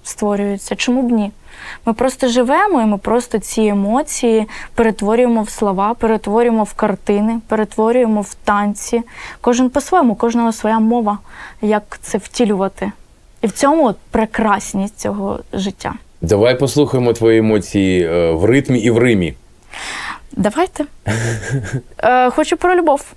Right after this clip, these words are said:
Speaker 1: Третій про любов.
Speaker 2: Чудово. Третій про любов.
Speaker 1: <laughs>
Speaker 2: Мені подобається ритм і режим.
Speaker 1: Так, так, так. А, ти тільки прокинься світанком. Щоб стріти світанок,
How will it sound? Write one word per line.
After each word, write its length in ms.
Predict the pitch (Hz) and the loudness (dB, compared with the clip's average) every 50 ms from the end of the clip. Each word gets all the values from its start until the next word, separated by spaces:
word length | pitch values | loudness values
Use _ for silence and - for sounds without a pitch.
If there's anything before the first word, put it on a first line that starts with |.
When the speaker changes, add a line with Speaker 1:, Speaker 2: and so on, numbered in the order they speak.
| - - - - | -20 -20 -18 -8
Speaker 1:
Третій 360 | - 226 247 294 - 339 269 | -4 -2 -2 0 0 0 0
про 200 | - 220 214 202 | 2 2 2 2
любов. 240 | 202 196 214 247 - | 2 4 4 4 4
Speaker 2:
Чудово. 220 | 220 143 127 127 269 - - - - - - - | 2 2 0 2 2 2 2 0 -2 0 0 2
Третій 300 | 330 - - 330 330 - | 2 4 4 4 4 4
про 180 | 330 302 - | 4 4 4
любов. 280 | 147 370 - 127 123 - - - - - - | 4 2 2 2 0 0 -2 -6 -10 -12 -10
Speaker 1:
<laughs> 260 | - - - - - | -10 -12 -14 -8 -4
Speaker 2:
Мені 220 | 95 98 117 135 139 | -2 2 2 2 4
подобається 580 | 135 147 135 143 143 127 143 143 131 - 139 120 | 4 4 4 4 4 4 4 2 4 4 4 4
ритм 300 | 131 131 110 - 113 110 | 4 2 0 -2 -2 0
і 60 | 113 131 | 2 4
режим. 500 | 135 135 123 113 113 113 110 110 113 - - - - | 4 4 4 4 4 4 2 0 -4 -6 -6 -2 2
Speaker 1:
Так, 320 | 226 214 202 202 - - - | 2 2 2 2 -2 -6 -4
так, 260 | - 220 214 208 - | -2 -2 -2 -2 -4
так. 380 | - - - - - - - - - - - _ _ - - - - - - - - - - - - - - - - - | -6 -4 -4 -4 -4 -8 -12 -20 -20 -20 -20 _ _ -20 -20 -20 -20 -20 -20 -20 -18 -18 -18 -18 -20 -20 -20 -20 -10 -2
А, 400 | - 202 214 214 214 208 208 202 - - - - - - | 0 2 4 4 4 4 2 0 -2 -6 -14 -20 -12 -8
ти 100 | - 302 | -6 -2
тільки 320 | - - 370 339 - 302 269 | 0 0 0 0 0 -2 -2
прокинься 500 | - 240 240 - - 254 240 - 220 220 | 0 -2 -2 0 0 -2 -2 -2 -4 -8
світанком. 640 | - - 202 - 220 220 220 220 - 208 202 196 - - _ _ _ _ _ _ _ - _ _ _ _ _ _ _ - - - _ _ _ _ - - _ _ _ _ _ _ _ _ _ _ _ _ _ _ _ _ _ - - - - - - - - _ _ _ _ _ _ _ _ - | -6 -8 -8 -6 -4 -4 -4 -4 -6 -8 -10 -10 -12 -18 _ _ _ _ _ _ _ -20 _ _ _ _ _ _ _ -20 -20 -20 _ _ _ _ -20 -20 _ _ _ _ _ _ _ _ _ _ _ _ _ _ _ _ _ -20 -20 -20 -20 -20 -20 -20 -20 _ _ _ _ _ _ _ _ -14
Щоб 300 | - - - 285 277 - | -8 -4 -2 -2 -2 -2
стріти 440 | - - - 294 320 311 - 285 | -6 -6 -2 -2 -2 0 0 -2
світанок, 880 | 262 - - 247 254 254 262 - 330 359 403 381 254 214 - - - | -2 -2 -2 -2 -2 -2 0 0 0 0 2 0 0 0 -2 -6 -12